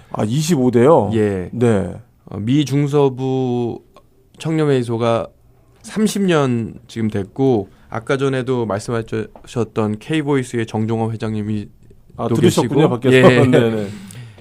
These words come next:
Speaker 2: 그 에이더블유이의, 어, 김종갑 회장님.
Speaker 1: 네.
Speaker 2: 또 그 밖에도,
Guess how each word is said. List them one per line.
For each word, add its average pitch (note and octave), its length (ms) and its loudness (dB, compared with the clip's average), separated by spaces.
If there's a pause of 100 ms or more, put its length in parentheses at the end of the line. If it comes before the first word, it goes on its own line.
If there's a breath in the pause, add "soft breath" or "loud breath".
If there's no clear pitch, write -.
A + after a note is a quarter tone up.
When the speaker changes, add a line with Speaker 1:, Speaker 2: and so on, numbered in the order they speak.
(260 loud breath)
Speaker 2:
그 G#2+ 220 -6
에이더블유이의, A2+ 1120 0 (280)
어, G2+ 460 -4 (240)
김종갑 B2 520 0
회장님. G#2+ 600 -4 (320)
Speaker 1:
네. G#2 180 -8 (320)
Speaker 2:
또 G#2+ 260 -4
그 C3 240 2
밖에도, A#2 580 -8